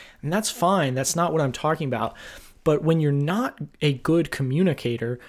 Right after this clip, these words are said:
you will fail. I, I, I do not think that you will succeed to climb the ladder of different jobs and hop around to different things that interest you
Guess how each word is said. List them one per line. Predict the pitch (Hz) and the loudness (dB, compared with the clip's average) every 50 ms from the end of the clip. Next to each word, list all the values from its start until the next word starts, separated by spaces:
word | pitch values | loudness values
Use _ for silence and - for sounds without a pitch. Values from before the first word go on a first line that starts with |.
| - - - _ _ | -20 -20 -20 _ _
you | - 151 180 | -2 0 2
will | 196 185 190 190 190 185 | 4 6 8 8 6 4
fail. | 185 - - 165 165 165 135 113 110 104 - | 2 0 0 2 2 2 2 0 -2 -2 -2
I, | 87 135 135 | 0 0 0
I, | 123 - 147 143 147 - 147 147 | 0 0 0 0 2 2 4 2
I | 143 | 4
do | 139 147 143 | 2 2 2
not | 175 202 214 208 - | 4 4 4 4 2
think | - - 175 180 160 | 0 0 0 0 2
that | - 147 | 0 0
you | 139 143 147 | 0 0 0
will | 147 147 | 0 0
succeed | - - - - - - - - - 208 208 208 - | 0 0 -2 0 0 2 2 2 2 0 -2 -2 -4
to | 170 | -6
climb | - - - - 170 160 160 165 160 | -6 -6 -2 0 2 2 2 2 2
the | 147 139 | 0 0
ladder | 131 131 135 135 139 143 143 143 143 | 2 2 2 2 2 2 2 2 0
of | 135 123 123 | 0 0 0
different | 147 156 - - 170 156 | 0 0 0 0 -2 -2
jobs | 143 131 143 139 139 143 143 139 | -2 0 2 2 2 2 0 -2
and | 131 120 | -4 -6
hop | - - 160 165 165 | -2 0 0 2 2
around | - 147 151 151 151 | 0 0 0 0 0
to | 139 143 | 0 0
different | 135 151 143 - 147 - | -2 -2 -2 -2 -4 -2
things | - 151 147 135 | -2 -2 0 0
that | 131 127 | -2 -2
interest | - 190 214 214 - - - - | 0 0 0 0 0 -4 -4 -2
you | - 151 147 143 | 0 0 0 0